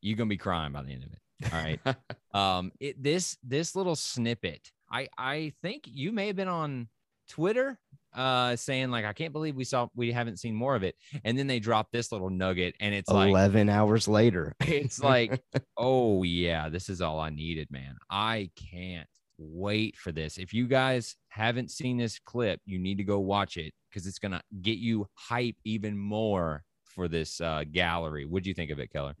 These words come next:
Speaker 2: Dude, fifty seconds of just pure emotions already. Uh, I shared this on Twitter, so at Mando Talk, follow us on Twitter. Uh, Dave Filoni, first of all, the jacket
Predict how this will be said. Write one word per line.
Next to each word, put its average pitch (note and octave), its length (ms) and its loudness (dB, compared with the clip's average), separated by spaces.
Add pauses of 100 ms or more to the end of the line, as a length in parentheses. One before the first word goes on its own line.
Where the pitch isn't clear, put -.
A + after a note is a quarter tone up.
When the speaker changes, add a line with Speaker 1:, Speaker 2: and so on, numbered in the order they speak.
Speaker 2:
Dude, F2 320 6
fifty A2+ 400 6
seconds G2+ 480 4
of D#2+ 100 -2
just D#2+ 300 -2
pure F2+ 260 8
emotions D2+ 600 0
already. E2 680 4 (260)
Uh, F#2+ 340 6
I G#2 140 6
shared C3 300 8
this A2+ 180 6
on F#2+ 160 4
Twitter, E2 320 0
so - 280 -6
at - 200 -2
Mando D#2 320 2
Talk, D#2 320 2
follow D#2 260 4
us - 140 0
on E2 100 2
Twitter. F2 320 2 (240)
Uh, G#2 200 6 (100)
Dave D#3 240 6
Filoni, B2 400 8
first B2+ 260 6
of G#2+ 60 2
all, G2 160 6
the F#2+ 140 0
jacket F2+ 460 0